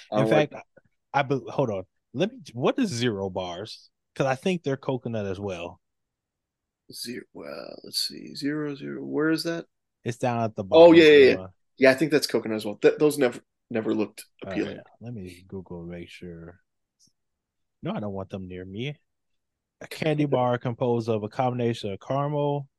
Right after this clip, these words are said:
Speaker 2: peanut, and almond nougat covered with a layer of white chocolate fudge. So no coconut. I thought it had coconut in it.
Speaker 1: What's in it again?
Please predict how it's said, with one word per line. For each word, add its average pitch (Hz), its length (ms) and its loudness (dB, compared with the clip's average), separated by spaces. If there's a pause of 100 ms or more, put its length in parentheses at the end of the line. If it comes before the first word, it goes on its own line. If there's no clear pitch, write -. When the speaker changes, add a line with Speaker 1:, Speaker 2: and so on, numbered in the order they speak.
(300)
Speaker 2:
peanut, 131 480 -4 (560)
and 95 880 -10 (380)
almond 127 580 -2
nougat 117 380 -2
covered 113 280 -4
with 107 280 -4
a 98 120 -8
layer 104 380 -6
of 95 80 -12
white 104 280 -6
chocolate 107 480 -6
fudge. 87 600 -12 (1900)
So 151 180 0
no 190 220 4
coconut. 131 540 0 (1300)
I - 120 -20
thought 311 160 -8
it 196 60 -6
had - 80 -14
coconut 90 380 -16
in 87 220 -18
it. - 100 -20 (380)
Speaker 1:
What's 160 200 2
in 220 120 4
it 240 100 -2
again? 339 220 -4